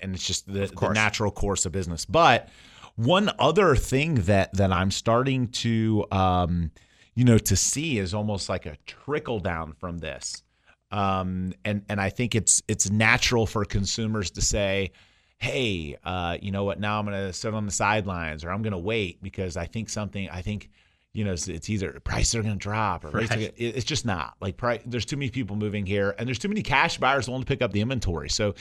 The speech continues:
Speaker 1: even with high interest rates, it's, it's not gonna have a negative impact on Tampa Bay's real estate market. It's just, it's just not. The, the data doesn't support it, and there's no inventory. In order for that to turn around, you've gotta have a surplus of inventory or an influx of inventory. That's not coming from anywhere, you know? So, so it's just not there.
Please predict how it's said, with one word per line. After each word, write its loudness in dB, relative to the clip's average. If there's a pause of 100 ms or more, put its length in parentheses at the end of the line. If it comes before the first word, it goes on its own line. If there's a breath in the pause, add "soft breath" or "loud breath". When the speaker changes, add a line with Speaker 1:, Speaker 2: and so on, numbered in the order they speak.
(300 loud breath)
Speaker 1:
even 2
with 4
high 4
interest -2
rates, 0
it's, -6
it's -6
not 2
gonna 0
have 0
a -2
negative -2
impact -4
on -4
Tampa -6
Bay's -4
real -2
estate -4
market. -6
It's -16
just, -6
it's -8
just -4
not. -2
The, -4 (120)
the -2
data 0
doesn't -2
support -4
it, -6
and -6
there's -4
no -2
inventory. -8 (380 loud breath)
In 0
order 4
for 2
that 4
to -4
turn 0
around, 2
you've -2
gotta 2
have 4
a -2
surplus 2
of -2
inventory -2 (260 loud breath)
or 4
an 4
influx 2
of 2
inventory. -2 (160)
That's 2
not 0
coming 0
from -8
anywhere, -6
you -8
know? -4
So, 0
so -4
it's -2
just -4
not 0
there. -2